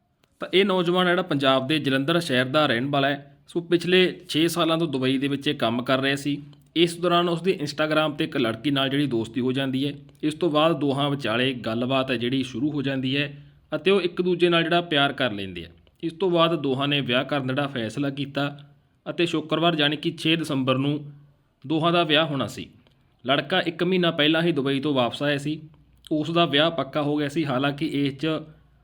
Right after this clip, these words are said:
ਸਭ ਤੋਂ ਹੈਰਾਨ ਕਰਨ ਵਾਲੀ ਗੱਲ ਇਹ ਸੀ ਕਿ ਲੜਕੇ ਦੇ ਪਰਿਵਾਰ ਵਾਲੇ ਕਦੇ ਵੀ ਲੜਕੀ ਨੂੰ ਆ ਜਿਹੜਾ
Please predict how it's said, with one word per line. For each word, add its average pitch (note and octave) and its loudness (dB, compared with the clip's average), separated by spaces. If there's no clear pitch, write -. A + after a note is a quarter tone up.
ਸਭ C#3+ -4
ਤੋਂ F3 0
ਹੈਰਾਨ D3 4
ਕਰਨ D3+ 0
ਵਾਲੀ D3 2
ਗੱਲ C#3+ 0
ਇਹ C#3+ 0
ਸੀ C#3+ -2
ਕਿ E3 -2
ਲੜਕੇ D3 2
ਦੇ F3 2
ਪਰਿਵਾਰ C#3 0
ਵਾਲੇ C#3+ 0
ਕਦੇ D3 -2
ਵੀ E3+ 2
ਲੜਕੀ C#3+ 0
ਨੂੰ D3 -2
ਆ A#2+ 0
ਜਿਹੜਾ C3+ -2